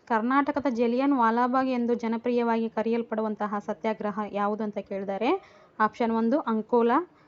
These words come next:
ಎರಡು ಶಿವಪುರ, ಮೂರು ವಿಧುರಾಶ್ವತ್ಥ, ನಾಲ್ಕು ಈಸೂರು. ಅದಕ್ಕೆ ಉತ್ತರ ಸ್ನೇಹಿತರೆ ಆಪ್ಷನ್ ಮೂರು ವಿಧುರಾಶ್ವತ್ಥ. ಹಿಂದೂಸ್ತಾನಿ ಸೇವಾದಳದ ಸ್ಥಾಪಕ ಯಾರು ಅಂತ ಕೇಳಿದ್ದಾರೆ ಸ್ನೇಹಿತರೆ.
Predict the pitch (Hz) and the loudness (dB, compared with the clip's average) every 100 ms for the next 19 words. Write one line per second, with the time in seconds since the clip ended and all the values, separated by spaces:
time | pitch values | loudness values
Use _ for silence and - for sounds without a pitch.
0 | _ _ 226 220 226 339 403 - - - | _ _ -2 0 4 4 2 -10 -20 -20
1 | _ - 254 240 247 247 302 349 - 226 | _ -4 0 2 2 4 4 2 -4 -2
2 | 233 247 285 220 233 240 226 240 233 294 | 0 0 0 0 2 0 0 -4 0 0
3 | 277 220 220 262 254 269 - 220 180 - | 0 -2 -2 -6 -4 -4 -2 -2 -4 -8
4 | - 196 - 220 208 254 240 240 226 220 | -8 -8 -4 -4 -2 -2 -2 -2 -4 -4
5 | 214 214 233 359 392 - _ _ _ - | -4 -2 0 0 -2 -14 _ _ _ -20
6 | - 220 214 269 320 359 _ _ - 220 | -4 -4 0 2 2 0 _ _ -8 -2
7 | 226 220 196 220 226 226 220 208 - _ | 0 0 0 0 2 0 -2 -8 -10 _
8 | _ 254 262 311 - 311 311 330 330 294 | _ -2 0 -2 2 4 6 4 2 -2
9 | 269 269 262 254 254 254 226 220 240 240 | 0 0 0 0 -2 -4 -6 -4 -6 -4
10 | 240 220 226 254 233 226 220 208 208 202 | -2 0 0 -2 -4 -8 -8 -8 -6 -8
11 | - 202 196 202 208 | -10 -12 -10 -8 -6